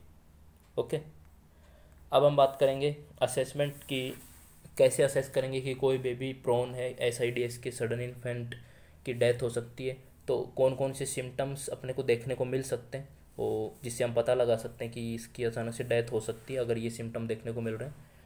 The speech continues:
अगर उनको treat नहीं किया गया तो। अगर ब्लूइश color है baby का तो किसको indicate करेगा कि oxygen का level बहुत कम हो चुका है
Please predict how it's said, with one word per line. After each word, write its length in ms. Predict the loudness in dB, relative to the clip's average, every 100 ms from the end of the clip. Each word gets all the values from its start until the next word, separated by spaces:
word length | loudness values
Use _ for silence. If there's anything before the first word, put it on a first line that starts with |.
| -20 -6
अगर 120 | -2
उनको 220 | 0 -2 -2
treat 300 | 0 -2 -2
नहीं 180 | -4 0
किया 160 | 0
गया 160 | 0 -4
तो। 140 | -6 -14 -16 -20 -20 -20 -16 -4
अगर 180 | -2 -2
ब्लूइश 340 | 0 0 0
color 280 | 0 4 4
है 120 | 4
baby 280 | 2 -2 -2
का 140 | -4 -4
तो 180 | -4 -4
किसको 280 | -2 0
indicate 360 | 2 2 0 -2
करेगा 260 | -2 0 0 -4
कि 120 | -10 -6
oxygen 400 | -6 -4 -4 0
का 100 | 2
level 200 | 2 2
बहुत 320 | 4 2 2
कम 100 | -2
हो 120 | -2 -2
चुका 200 | 2
है 60 | 2